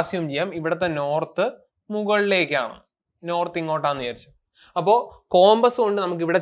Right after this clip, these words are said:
ചെയ്യാൻ പറ്റുന്നത്, ഇവിടെ എയിൽ അതിന് പാരലൽ ആയിട്ട് നോർത്ത് നമുക്ക് വരയ്ക്കാം. എയിൽ നോർത്ത് ഇതാണെങ്കിൽ, ഈ നോർത്ത് ഏതാ? ഇത് മാഗ്നറ്റിക് നോർത്താ, എം എൻ ആണ്, മാഗ്നറ്റിക് നോർത്ത് ആണ്. അപ്പൊ ഈ മാഗ്നറ്റിക് നോർത്തിൽ നിന്നുള്ള ആംഗിൾ towards line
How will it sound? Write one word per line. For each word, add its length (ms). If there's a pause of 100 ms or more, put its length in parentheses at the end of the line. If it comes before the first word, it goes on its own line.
ചെയ്യാൻ 280
പറ്റുന്നത്, 400 (460)
ഇവിടെ 180 (280)
എയിൽ 260 (560)
അതിന് 200
പാരലൽ 200
ആയിട്ട് 220
നോർത്ത് 260
നമുക്ക് 200
വരയ്ക്കാം. 280 (1300)
എയിൽ 360 (280)
നോർത്ത് 340
ഇതാണെങ്കിൽ, 360 (120)
ഈ 100
നോർത്ത് 260
ഏതാ? 120 (260)
ഇത് 80 (100)
മാഗ്നറ്റിക് 560
നോർത്താ, 300 (240)
എം 80 (220)
എൻ 60 (160)
ആണ്, 120 (120)
മാഗ്നറ്റിക് 520
നോർത്ത് 280
ആണ്. 80 (640)
അപ്പൊ 180
ഈ 20 (120)
മാഗ്നറ്റിക് 640 (220)
നോർത്തിൽ 420
നിന്നുള്ള 280 (260)
ആംഗിൾ 320 (540)
towards 360 (440)
line 200